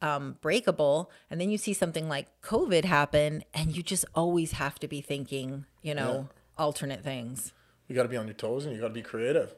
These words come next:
Speaker 1: Yeah, yeah.
Speaker 2: And I think, it, you know, people listening, it's like working in your business or working on your business. And if you're working in it, sometimes you get distracted by what's actually happening around you.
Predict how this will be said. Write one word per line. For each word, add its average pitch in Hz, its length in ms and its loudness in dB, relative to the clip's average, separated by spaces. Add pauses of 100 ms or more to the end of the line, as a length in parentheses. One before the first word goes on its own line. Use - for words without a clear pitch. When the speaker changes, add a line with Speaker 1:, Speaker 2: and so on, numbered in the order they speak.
(120)
Speaker 1:
Yeah, 143 240 0 (280)
yeah. 147 260 -6 (120)
Speaker 2:
And 131 100 -2
I 135 40 2
think, 151 240 -2
it, 123 280 -2
you 135 720 -12
know, 110 200 -4 (520)
people 127 240 -6
listening, 131 380 0
it's 113 180 -4
like 113 180 -6
working 120 340 -6
in 120 100 -6
your 120 100 -4
business 117 380 -4
or 117 60 -4
working 117 260 -6
on 139 240 2
your 127 80 -4
business. 107 460 -8
And 117 100 -8
if 113 100 -14
you're 123 100 -6
working 123 340 -4
in 147 240 0
it, 131 180 -2
sometimes 123 400 -8
you 117 60 -10
get 123 120 -6
distracted 120 560 -4
by 117 120 -4
what's 113 180 -4
actually 113 300 -4
happening 117 340 -4
around 113 340 -6
you. 180 180 0